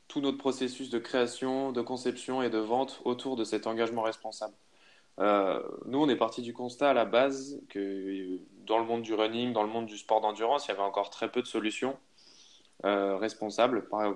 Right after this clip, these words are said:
par exemple, quand on pense au, au monde de la glisse, on pense à Picture, à Patagonia. Et, euh, nous, on a eu envie de, de proposer cette solution à nos cercles de sportifs, d'abord à nos amis, et puis après, ça s'est un petit peu développé. Et, euh, et aujourd'hui, voilà,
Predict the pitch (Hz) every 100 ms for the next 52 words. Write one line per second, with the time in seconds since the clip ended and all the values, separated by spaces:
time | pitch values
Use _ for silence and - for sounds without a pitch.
0 | 98 104 104 117 107 98 104 110 110 104
1 | 98 95 95 92 92 - 101 107 104 104
2 | 104 110 120 - 98 95 98 98 - 101
3 | - 117 117 98 95 98 101 98 98 110
4 | - _ - - _ _ 101 104 104 101
5 | 101 123 131 110 110 107 110 113 120 107
6 | 98 95 92 95 - - 101 117 117 117
7 | 123 107 - 104 104 - 113 110 101 98
8 | - 107 107 98 98 - 98 - 123 -
9 | - - 104 101 110 107 107 101 104 127
10 | 156 - 101 95 113 - 101 - 98 98
11 | - - 107 98 98 - 123 139 104 95
12 | 95 95 95 - 104 101 101 107 117 101
13 | 98